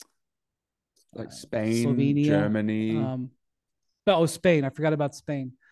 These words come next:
Speaker 2: Um, I, I would say the top four are Spain,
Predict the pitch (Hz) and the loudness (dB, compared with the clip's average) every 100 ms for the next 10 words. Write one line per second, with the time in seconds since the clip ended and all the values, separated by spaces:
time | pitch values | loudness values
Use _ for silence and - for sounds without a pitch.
0 | _ _ - 151 139 131 135 - _ _ | _ _ -4 -2 0 -2 -4 -8 _ _
1 | - 202 214 196 233 226 202 165 180 160 | 0 0 2 2 2 4 4 2 2 2
2 | - - 151 135 131 131 131 135 _ _ | 0 -2 0 0 0 -2 -2 -6 _ _
3 | _ - - 165 160 156 156 | _ -20 0 4 6 6 4